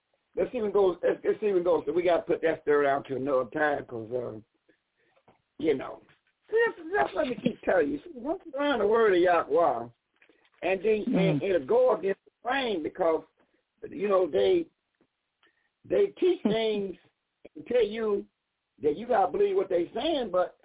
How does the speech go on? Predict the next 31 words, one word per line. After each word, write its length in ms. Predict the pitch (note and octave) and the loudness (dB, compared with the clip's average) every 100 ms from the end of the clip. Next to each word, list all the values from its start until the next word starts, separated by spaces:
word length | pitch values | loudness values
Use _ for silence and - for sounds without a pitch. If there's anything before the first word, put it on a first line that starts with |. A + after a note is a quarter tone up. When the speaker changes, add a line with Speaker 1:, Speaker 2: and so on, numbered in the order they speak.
| A#3 | -10
Speaker 1:
no, 180 | C#4 A3+ | -8 -2
it's, 180 | G#3+ A3 G#3+ | -2 -2 -8
it's 200 | - F#3+ | -4 -4
not 240 | G#3+ A3+ - | -2 -4 -4
correct. 500 | B3+ B3+ F5+ - _ _ _ _ _ _ _ | -2 0 0 -2 _ _ _ _ _ _ _
Why 260 | - - F4 - | -2 0 0 -2
should 120 | E4 | 0
I 160 | E4 | 0
Speaker 2:
Mm. 100 | D4 | 2
Speaker 1:
continue 480 | D4+ D4 C#4+ C4+ G#3+ | 0 0 0 2 0
believing 320 | E3+ A3 A3 | 0 -2 -2
something 100 | F#3 _ _ | -6 _ _
that's 160 | - - | -20 -8
not 200 | F#3+ F3 | -6 -4
correct? 380 | F3 D#3 - - | -2 -2 -2 -4
So 100 | C#3 | -2
I 180 | C4 C#4+ | -2 0
deal 220 | A#3 A3 | 2 2
with 120 | G#3 | 0
the 80 | B2+ | -4
Nicodemus 680 | E3 - A#2+ F3 E3+ C3+ C3 _ _ _ _ _ _ _ _ - | -6 -6 -4 -4 -2 -4 -8 _ _ _ _ _ _ _ _ -10
another 420 | B2+ B2 D#3+ D3+ | -4 -2 0 0
time, 680 | D3+ D3+ D3+ D3+ D3 D3 C#3+ _ _ _ _ _ _ _ - | -2 -2 0 0 0 -2 -6 _ _ _ _ _ _ _ -4
but 100 | D#3 | 0
I 240 | E3 D#3+ | 2 2
go 420 | C3+ D#3 D3 C#3 C#3 _ _ _ _ | 2 4 4 2 -4 _ _ _ _
and 260 | C3+ A2 G#2+ | -14 -14 -4
do 180 | D3 C3+ - | -2 -2 -6
some, 240 | G#2+ - - _ _ _ _ _ _ _ - | -14 -14 -20 _ _ _ _ _ _ _ -10
some 180 | C3 - | -8 -6
more. 480 | A#2 G#3+ C4 B3 | 0 2 2 0